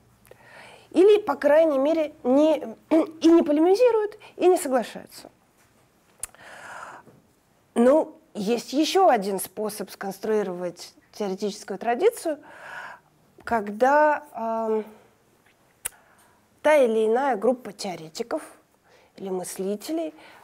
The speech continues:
а, ставит одну или схожую проблему и предлагает для нее различные способы решения. Даже здесь,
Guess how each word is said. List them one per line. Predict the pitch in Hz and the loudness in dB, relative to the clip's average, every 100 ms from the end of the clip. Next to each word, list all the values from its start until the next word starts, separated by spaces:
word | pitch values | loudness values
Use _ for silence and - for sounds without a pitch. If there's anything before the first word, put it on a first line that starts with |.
| - - - - | -20 -20 -20 -18
а, | 190 - | -18 -16
ставит | - - - 277 285 269 240 - _ _ _ _ _ _ - | -14 -10 -2 0 2 0 -2 -12 _ _ _ _ _ _ -6
одну | 220 226 269 | -2 2 2
или | 208 | 2
схожую | 180 - 233 180 180 | 0 -2 -2 -2 -8
проблему | 170 202 226 339 403 403 - _ - - | -6 -6 -2 0 0 -2 -8 _ -20 -4
и | 415 | -2
предлагает | 392 294 240 240 262 | 0 0 0 0 -2
для | 214 | -2
нее | 202 202 202 220 | -4 -4 -4 -6
различные | 202 196 208 - 214 196 185 185 190 _ _ _ _ _ _ _ | -6 -6 -8 -10 -12 -10 -10 -12 _ _ _ _ _ _ _ _
способы | - 202 190 180 165 | -14 -10 -10 -10 -10
решения. | 170 - 160 - - 202 _ _ _ _ - - - - - - - - - - - _ _ _ _ _ - | -10 -12 -14 -20 -20 _ _ _ _ _ -20 -20 -20 -20 -20 -20 -20 -20 -20 -20 -20 _ _ _ _ _ -8
Даже | 190 285 339 330 | 0 4 4 2
здесь, | 269 233 254 214 160 - - | 0 -2 0 0 -4 -14 -20